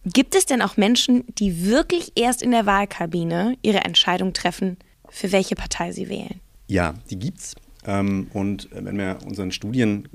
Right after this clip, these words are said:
Speaker 2: glauben kann, wovon ich natürlich ausgehe, dann, dann werden das auch, ähm, dann werden das mehr.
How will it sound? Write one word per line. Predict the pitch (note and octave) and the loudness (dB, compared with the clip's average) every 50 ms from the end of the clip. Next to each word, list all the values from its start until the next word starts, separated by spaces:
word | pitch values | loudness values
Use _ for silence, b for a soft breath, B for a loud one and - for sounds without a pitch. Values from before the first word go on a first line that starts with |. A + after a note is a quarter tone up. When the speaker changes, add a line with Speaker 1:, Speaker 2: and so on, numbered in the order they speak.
| B2 | -8
Speaker 2:
glauben | F#2+ G2 F2+ G2 B2+ C3+ B2 A#2 A#2 B2+ B B B B B B B - - | -4 -2 0 2 2 2 2 2 0 -4 B B B B B B B -20 -14
kann, | - - G#2+ F#2+ A#2 D#3 F#3+ F#3+ - | -10 -4 0 2 2 2 2 0 -4
wovon | G2 G2 - - - | -6 -6 -4 0 0
ich | B2+ A2+ | 2 2
natürlich | A#2 G2+ - B2+ B2 A2+ A2+ B2+ | 2 0 2 2 0 2 2 4
ausgehe, | B2+ C#3+ C#3 - - A2+ G#2+ | 4 4 4 4 4 4 6
dann, | A2 G#2+ A2 B B B B B B B B B B B | 6 4 2 B B B B B B B B B B B
dann | - G#2 G2 | 0 2 4
werden | C3+ F#3 G#3+ | 4 4 4
das | - - D3+ | 2 2 2
auch, | D3+ D3 C#3 - - | 0 0 0 0 2
ähm, | C#3+ C3+ C3 B2+ B2+ B2+ B2+ A#2 - - | 4 4 4 4 4 4 2 0 -4 -6
dann | A2 F#2+ | -4 -2
werden | G#2 A2+ C#3+ | 0 0 0
das | D3 C#3 - | -2 -2 0
mehr. | C3+ D#3 C#3 G2+ F#2 | 0 0 0 -2 -4